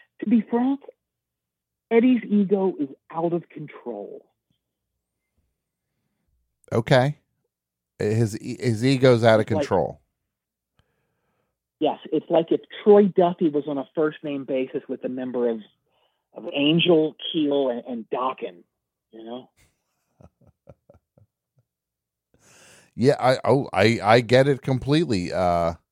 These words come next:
Speaker 2: Tim or Metal Tim? What, what should I call you?
Speaker 1: Metal Tim is fine, please.
Speaker 2: Okay,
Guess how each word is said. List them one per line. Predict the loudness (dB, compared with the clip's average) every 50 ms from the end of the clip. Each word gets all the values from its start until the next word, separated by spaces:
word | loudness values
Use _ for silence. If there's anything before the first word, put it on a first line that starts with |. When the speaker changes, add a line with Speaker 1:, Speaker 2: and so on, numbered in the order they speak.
| _ _ _ _ _ _ _ _ _ _ _ _ _ _ _ _ _
Speaker 2:
Tim | -8 0 0 2 2 2 2 2
or | 2
Metal | 2 4 4 4 4 4 2 0
Tim? | 0 -2 -2 0 0 0 -2 -2 -4 -4 -2
What, | -2 0 2
what | 0 0 2
should | 2 2
I | 0
call | 2 2 2 2 2
you? | 0 -4 -10 -14 _ _ _ _ _ _ _ _ _ _ _ _ _ _ _ _ _ _ _ _ _ _ _ _ _ _ _ _ _ _ _ _ _ _ _ _ _ -2
Speaker 1:
Metal | 0 2 4 4 4 2
Tim | 0 -2 -4 -2 -2 -2 -4 -8
is | -10 _
fine, | -6 -4 -4 -4 -6 -10 -16 _ _ _
please. | -8 -2 0
Speaker 2:
Okay, | 0 0 -2 -4